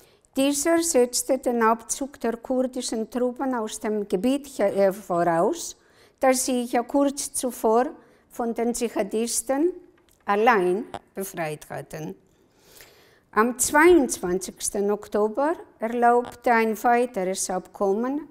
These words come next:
zwischen Russland und der Türkei die Stationierung russischer Truppen im türkisch-syrischen Grenzgebiet.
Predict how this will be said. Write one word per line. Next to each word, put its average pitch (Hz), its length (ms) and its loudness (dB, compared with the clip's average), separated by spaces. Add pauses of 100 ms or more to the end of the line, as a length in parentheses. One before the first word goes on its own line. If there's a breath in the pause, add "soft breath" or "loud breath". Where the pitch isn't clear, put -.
zwischen 208 480 -4
Russland 233 640 0
und 196 140 -2
der 190 240 -4
Türkei 196 540 -2 (480 loud breath)
die 254 100 -2
Stationierung 262 1040 0 (100)
russischer 240 640 -2
Truppen 226 640 -4
im 226 220 -4
türkisch-syrischen 233 1900 -4
Grenzgebiet. 180 920 -2